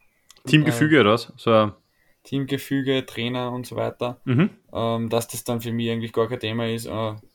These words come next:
Speaker 2: oder halt gar keine Überlegung ist und ich, ähm, einen Schritt nach Ried gehen, gehen will und einfach als,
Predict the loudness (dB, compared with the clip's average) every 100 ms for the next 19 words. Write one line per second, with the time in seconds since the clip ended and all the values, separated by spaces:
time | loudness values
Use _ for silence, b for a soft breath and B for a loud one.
0 | _ _ -2 0 0 4 4 4 0 0
1 | 2 2 2 0 -2 -4 -6 -4 -4 -4
2 | -4 b b b b _ _ -10 -6 -4
3 | -4 -6 -6 -4 -4 -4 -8 -2 -2 0
4 | -4 -2 -4 -6 -10 -10 -6 -6 -6 -4
5 | -4 -4 -6 0 0 0 -6